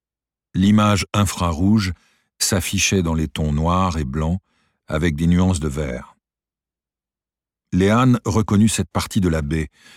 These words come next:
ses langues oblongues de sable, le zigzag de lotis, les oasis de salicornes et de cochléaires.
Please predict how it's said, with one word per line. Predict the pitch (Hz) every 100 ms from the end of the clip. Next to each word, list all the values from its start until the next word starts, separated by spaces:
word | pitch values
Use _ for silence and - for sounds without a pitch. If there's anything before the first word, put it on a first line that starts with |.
| -
ses | - 76
langues | 76 90 90 80 82
oblongues | 78 87 90 82
de | 71
sable, | - 87 76 64 65 _ _ - _
le | 82 82
zigzag | 76 101 92 104 98
de | 85
lotis, | 90 90 90 - 87 82 _ _ _ _ _ _ _
les | - 87 104
oasis | 113 110 113
de | 101
salicornes | - 110 101 117 110 98
et |
de | 87
cochléaires. | 87 101 85 95 90 82 80 76